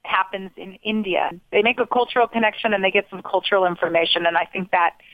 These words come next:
is a real important, uh, uh, important part of the program.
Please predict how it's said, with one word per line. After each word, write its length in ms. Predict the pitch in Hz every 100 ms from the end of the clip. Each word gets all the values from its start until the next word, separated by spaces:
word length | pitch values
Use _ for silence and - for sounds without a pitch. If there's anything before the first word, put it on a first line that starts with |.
| - - _ -
is 140 | 196
a 100 | 190
real 540 | 160 156 175 170 175 -
important, 680 | 190 190 - 185 - 185 165 -
uh, 280 | 170 156 160 - _ _ -
uh, 180 | 180 170 180
important 640 | 170 - 202 196 180 175 -
part 360 | - 185 175 175
of 140 | 165
the 80 | 175
program. 580 | - 165 165 165 147